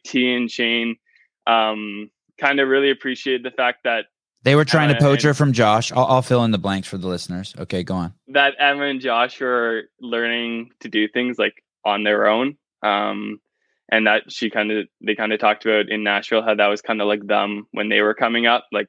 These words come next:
Speaker 1: they were learning together. Um, and they said that no one really lent them a hand in terms of learning. So if they could do anything,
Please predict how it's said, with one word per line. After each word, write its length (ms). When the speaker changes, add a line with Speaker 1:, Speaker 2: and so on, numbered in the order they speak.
Speaker 1:
they 100
were 120
learning 380
together. 480
Um, 460
and 160
they 120
said 200
that 200
no 220
one 120
really 520
lent 360
them 180
a 100
hand 280
in 120
terms 260
of 120
learning. 340
So 160
if 100
they 140
could 160
do 140
anything, 580